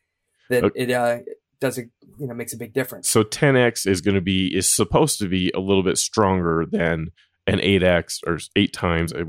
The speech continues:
Speaker 2: however you're gonna say it, or six times carbon fiber layers. Is that right?
Speaker 1: Yeah. And I think with carbon fiber, a lot of the times you're gonna see, um, huge load bearing capacities. I mean, these things will, will hold a,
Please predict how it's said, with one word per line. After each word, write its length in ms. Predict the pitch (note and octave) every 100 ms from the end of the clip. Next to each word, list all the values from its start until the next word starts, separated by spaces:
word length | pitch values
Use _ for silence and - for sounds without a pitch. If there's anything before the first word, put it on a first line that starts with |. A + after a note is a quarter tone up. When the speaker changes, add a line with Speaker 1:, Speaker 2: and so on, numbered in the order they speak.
| D#2
Speaker 2:
however 200 | F2 E2
you're 100 | D2+
gonna 120 | D#2+
say 200 | D2+ -
it, 120 | D#2+ -
or 120 | E2+
six 260 | E2+ E2+ -
times 400 | - E2 D#2 -
carbon 320 | - D#2+ D2+
fiber 260 | - D2 C#2+
layers. 440 | C#2+ - - - -
Is 40 |
that 100 | -
right? 200 | D2+ F2 - _
Speaker 1:
Yeah. 320 | - C#3+ A#2 G#2 -
And 200 | - E3+
I 100 | F3+
think 280 | F#3+ C4+ B3 -
with 220 | G3+ G#3 -
carbon 300 | D#4+ D#4 D3+
fiber, 320 | C#3+ C3+ C3
a 60 | A#2+
lot 200 | D#3 D#3
of 60 |
the 80 | C3+
times 300 | C3 B2+ A#2+
you're 80 | C3+
gonna 180 | D#3+ C3
see, 480 | - D3 C3+ B2+ - _ _ _
um, 400 | B2 A#2+ A#2 A#2 _ -
huge 600 | - - G#3+ F#3+ D3+ C#3
load 420 | C3+ C3 C3+ C3+ B2
bearing 340 | C3 A#2+ B2
capacities. 720 | C3 - B2 A#2+ - A#2+ A#2
I 60 | C3
mean, 140 | C3+
these 180 | C3+ C3
things 220 | D#3 C3+ A#2+
will, 340 | B2 A#2+ B2
will 220 | C3 B2+
hold 400 | A#2+ D3 C3+ B2 -
a, 180 | B2